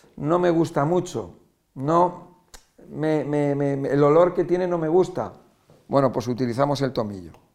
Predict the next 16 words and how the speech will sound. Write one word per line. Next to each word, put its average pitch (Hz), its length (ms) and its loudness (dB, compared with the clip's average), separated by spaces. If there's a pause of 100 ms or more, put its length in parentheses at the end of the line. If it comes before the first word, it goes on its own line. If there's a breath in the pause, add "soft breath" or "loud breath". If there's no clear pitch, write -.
(320)
El 131 180 0
tomillo 175 460 6
y 156 120 6
el 160 100 8
orégano 190 460 2
tienen 180 320 -4
un 170 420 -8
olor 160 640 2
parecido, 113 720 2 (720 soft breath)
pero 127 160 2
vamos 170 260 6
a 175 40 6
utilizar, 165 560 4
vamos 151 220 -4
a - 20 -2
empezar, 156 640 -4